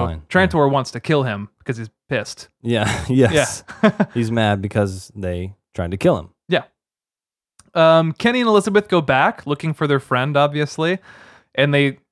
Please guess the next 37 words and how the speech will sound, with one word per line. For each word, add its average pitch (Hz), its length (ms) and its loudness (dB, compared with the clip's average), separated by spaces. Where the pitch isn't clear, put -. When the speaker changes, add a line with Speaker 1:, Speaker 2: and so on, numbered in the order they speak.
Speaker 2:
just 180 220 0
happen 175 340 0
to, 175 60 0
like, 156 180 2
look 123 360 -4
in 160 200 0
this 143 140 -6
hole 147 340 0
in 160 80 -2
the 160 100 -2
tree 160 340 -2
where 156 100 0
the 127 100 -4
kid's - 260 -6
like, 127 200 -4
"This 214 160 -2
hole 427 240 0
wasn't 143 260 0
here 131 160 -2
before." - 280 -8
Speaker 1:
<laughs> 143 320 2
Speaker 2:
Like, - 160 0
puts 175 180 0
his 147 140 -10
hand 135 340 -4
in 139 100 -2
it, 143 200 -2
and 127 120 -4
he's 127 120 -4
like, 123 200 -6
"Oh, 208 140 -4
that 233 100 -2
looks 294 180 -4
like 165 140 0
Joey." 151 600 4
This 208 120 2
little 320 100 4